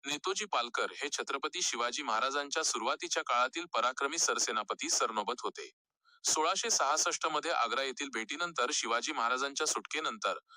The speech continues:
मोगल बादशहा औरंगजेबाने सूड घेण्यासाठी नेतोजी पालकर यांना अटक केली. त्यांच्यावर प्रचंड दबाव टाकून सत्तावीस मार्च सोळाशे सदुसष्ट रोजी त्यांना बळजबरीने इस्लाम धर्म स्वीकारायला लावला गेला आणि त्यांचे नाव मोहम्मद कुली खान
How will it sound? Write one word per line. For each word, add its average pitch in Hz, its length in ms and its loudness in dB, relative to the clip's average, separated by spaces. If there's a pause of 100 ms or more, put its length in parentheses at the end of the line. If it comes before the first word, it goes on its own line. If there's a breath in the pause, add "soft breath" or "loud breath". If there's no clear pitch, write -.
(200 loud breath)
मोगल 170 280 0
बादशहा 147 460 2
औरंगजेबाने 131 680 0
सूड 139 280 0
घेण्यासाठी 123 520 -2
नेतोजी 131 400 -4
पालकर 113 420 0
यांना 143 220 -2
अटक 110 260 -2 (120)
केली. 87 200 -8 (400)
त्यांच्यावर 165 320 0
प्रचंड 170 380 -2
दबाव 165 280 0
टाकून 131 340 -2
सत्तावीस 135 580 0
मार्च 123 300 2
सोळाशे 127 340 2
सदुसष्ट 123 540 0
रोजी 120 280 0
त्यांना 131 240 0
बळजबरीने 135 580 0
इस्लाम 143 340 0
धर्म 143 220 0
स्वीकारायला 123 540 0
लावला 107 260 0
गेला 85 280 -4 (360 loud breath)
आणि 135 140 0
त्यांचे 120 320 -2
नाव 123 200 0
मोहम्मद 143 500 -2
कुली 139 220 -4
खान - 280 -2